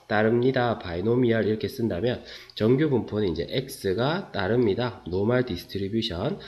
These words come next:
N 이렇게 하고, <laughs> 오랜만에 아는 단어 나왔다고 엄청 써먹죠. 이렇게, 이렇게 표현을 하시면 됩니다. 그러면 당연히 지금 아직까지 궁금한 게 해소가 안 됐죠. 제일 중요한 게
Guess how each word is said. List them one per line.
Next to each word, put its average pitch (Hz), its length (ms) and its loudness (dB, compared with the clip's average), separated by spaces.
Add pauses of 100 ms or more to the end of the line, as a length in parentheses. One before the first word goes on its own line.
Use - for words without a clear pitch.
(240)
N 104 260 -2 (120)
이렇게 85 240 -8
하고, 80 220 -8 (380)
<laughs> - 360 -20
오랜만에 92 340 -4
아는 101 360 -2
단어 95 200 -4
나왔다고 82 520 -8
엄청 113 180 -6
써먹죠. 107 400 -8 (480)
이렇게, - 400 -12
이렇게 82 560 -10 (680)
표현을 107 420 0 (240)
하시면 143 300 2
됩니다. 80 360 -2 (380)
그러면 110 720 4 (880)
당연히 127 440 6
지금 123 440 4
아직까지 104 460 2
궁금한 123 460 4
게 98 180 0 (300)
해소가 180 260 4
안 85 100 0
됐죠. 85 280 -4 (120)
제일 139 440 6
중요한 135 420 4
게 107 320 -4